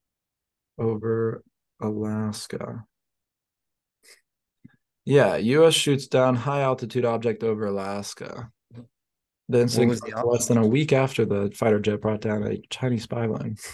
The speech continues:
Speaker 1: It, they don't know, bruh. And it was over the frozen waters around Alaska at the order of President Biden. Biden, Biden stay with his guns ready, bruh. <laughs>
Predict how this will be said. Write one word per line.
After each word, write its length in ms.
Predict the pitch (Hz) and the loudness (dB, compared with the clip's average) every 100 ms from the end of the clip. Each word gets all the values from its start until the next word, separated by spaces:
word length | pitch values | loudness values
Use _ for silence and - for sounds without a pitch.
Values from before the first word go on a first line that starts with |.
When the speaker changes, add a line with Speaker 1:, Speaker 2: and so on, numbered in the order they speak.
| - _ - | -20 _ 2
Speaker 1:
It, 200 | 123 - | 4 6
they 120 | 131 | 4
don't 360 | 123 147 220 90 | 2 0 0 0
know, 400 | 110 190 143 80 | 2 4 2 2
bruh. 360 | 90 85 127 - _ _ _ _ _ _ _ _ _ _ - | -2 -2 -2 -6 _ _ _ _ _ _ _ _ _ _ -2
And 100 | 117 | 0
it 40 | |
was 120 | 110 | 0
over 320 | 113 120 127 | 2 2 2
the 80 | 120 | 0
frozen 420 | - 127 127 135 | 0 0 0 0
waters 360 | 120 117 117 110 | 0 2 2 0
around 180 | 113 110 | -2 -4
Alaska 800 | 101 101 107 113 - - 60 110 _ _ _ - | -4 -4 -4 -8 -10 -12 -12 -14 _ _ _ -10
at 140 | 113 | -6
the 100 | 107 | 0
order 200 | 107 123 | 2 2
of 100 | 113 | 0
President 340 | 120 110 107 104 | -2 -2 -2 -2
Biden. 720 | 101 104 - - 113 117 123 - - | -2 -2 -4 -8 -10 -12 -16 -10 0
Biden, 380 | 120 233 139 - - _ | 2 4 2 0 -8 _
Biden 340 | 120 120 233 156 | -2 0 2 0
stay 300 | - 147 139 | 2 6 8
with 140 | 131 | 8
his 140 | 123 104 | 4 2
guns 280 | 123 107 101 | 4 4 2
ready, 220 | 104 85 | 0 -2
bruh. 280 | 76 69 - | -6 -10 -12
<laughs> 840 | - - - _ _ - - - | -14 -16 -18 _ _ -20 -20 -20